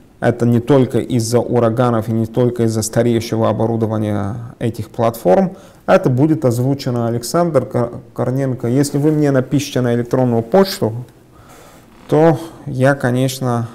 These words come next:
об этом точно не забуду. Я даже для себя сейчас запишу,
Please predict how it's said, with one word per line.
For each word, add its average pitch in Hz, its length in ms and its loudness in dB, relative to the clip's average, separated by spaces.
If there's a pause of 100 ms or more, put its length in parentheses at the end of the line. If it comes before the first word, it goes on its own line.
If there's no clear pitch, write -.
(120)
об 123 220 -2
этом 123 380 0
точно 139 460 -2
не 123 180 0
забуду. 120 500 0
Я 131 160 6
даже 127 240 4
для 120 160 0
себя 123 300 2
сейчас 123 280 0
запишу, 123 640 -2